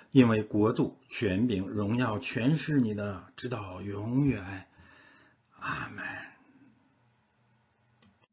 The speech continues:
贫穷的人有福了，因为天国是他们的。哀痛的人有福了，因为他们必得安慰。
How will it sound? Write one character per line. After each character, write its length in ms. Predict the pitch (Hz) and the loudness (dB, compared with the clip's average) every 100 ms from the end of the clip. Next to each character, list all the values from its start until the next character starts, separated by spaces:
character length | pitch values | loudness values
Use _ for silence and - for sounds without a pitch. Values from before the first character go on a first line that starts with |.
| _ _ _ _ - _ _ _ - - - - - - - - - - - _ _ _ _ - | _ _ _ _ -20 _ _ _ -10 -4 -4 -6 -12 -12 -14 -20 -20 -20 -20 _ _ _ _ 10
贫 340 | - 123 113 | 12 12 12
穷 200 | 131 107 | 12 12
的 100 | 110 | 12
人 240 | 98 90 92 | 10 8 6
有 220 | 87 78 | 2 -2
福 320 | - - - | -8 -12 -8
了， 120 | - - - - - | -6 -6 -6 -12 -10
因 120 | - 98 | -2 2
为 180 | 92 | 2
天 340 | 87 - 110 113 | 2 6 6 6
国 260 | 90 90 | 4 2
是 120 | 90 82 | 0 -2
他 300 | - 87 85 | -2 -2 -4
们 200 | 87 82 | -6 -6
的。 80 | - - - _ _ - - - | -10 -10 -14 _ _ -20 -20 -18
哀 300 | - 170 160 | 0 6 6
痛 180 | 156 160 | 8 8
的 100 | 123 | 8
人 200 | 110 113 | 8 6
有 200 | 113 107 | 6 6
福 240 | 101 - 113 | 4 0 2
了， 400 | 120 98 82 - _ _ _ _ - | 4 4 -2 -10 _ _ _ _ 2
因 160 | 135 | 6
为 100 | 131 | 8
他 140 | 117 110 | 6 0
们 260 | 113 113 | 0 0
必 240 | 110 131 104 | 4 4 4
得 180 | 92 98 | 0 -2
安 400 | - 107 98 98 | -2 -2 0 0
慰。 320 | 95 82 | -2 -4